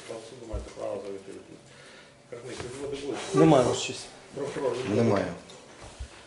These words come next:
Speaker 1: Судом надані пам'ятки про права і обов'язки на час для ознайомлення. Скаржник пам'ятку отримав?
Speaker 2: Так, Ваша честь.
Speaker 1: Права зрозумілі?
Speaker 2: Так, Ваша честь.
Speaker 1: Прокурор пам'ятку отримав?
Speaker 3: Пам'ятка отримана, права зрозумілі.
Speaker 1: Суд переходить до розгляду скарги.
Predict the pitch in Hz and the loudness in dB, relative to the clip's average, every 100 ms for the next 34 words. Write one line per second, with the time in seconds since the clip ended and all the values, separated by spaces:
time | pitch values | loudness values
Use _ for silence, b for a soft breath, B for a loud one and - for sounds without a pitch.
0 | - - 147 151 147 131 131 131 135 120 | -18 -16 -10 -8 -4 -4 -4 -4 -2 -2
1 | 113 127 131 123 139 139 135 139 143 - | -6 -8 -8 -6 -4 0 0 -2 -4 -6
2 | - 113 110 113 104 117 101 107 98 - | -8 -12 -10 -10 -10 -8 -8 -6 -6 -8
3 | 95 95 104 - - 127 123 127 143 131 | -12 -14 -16 -16 -14 -14 -14 -10 -8 -8
4 | - 135 131 143 101 - - 147 143 131 | -8 -8 -8 -10 -10 -8 4 6 6 2
5 | - 123 - - 131 156 147 143 135 151 | 0 -4 -4 -2 2 4 4 0 -4 -6
6 | 143 - 165 185 117 - - - - - | -6 2 6 6 6 -4 -10 -12 -16 -16
7 | - - - - 151 - 147 127 135 139 | -16 -18 -20 -10 -8 -6 -4 -4 -4 -6
8 | 135 - 135 131 131 131 127 135 135 151 | -6 -8 2 6 6 6 6 4 6 6
9 | 139 127 117 110 107 98 92 90 87 85 | 8 8 6 6 6 6 2 0 -2 -4
10 | 82 - - - - 156 156 147 139 139 | -8 -14 -20 -18 -14 -10 -6 -6 -4 -6
11 | 127 127 127 127 127 135 - 156 | -6 -6 -8 -8 -12 -12 -6 -6